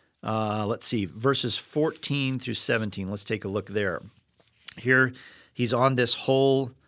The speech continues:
um, focus of love. So here's what he says. "If we love our brothers and sisters who are believers,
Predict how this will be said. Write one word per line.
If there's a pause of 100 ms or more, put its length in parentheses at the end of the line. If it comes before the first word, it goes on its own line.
(460)
um, (100)
focus
of
love.
So
here's
what
he
says. (300)
"If
we
love
our
brothers
and
sisters
who
are
believers,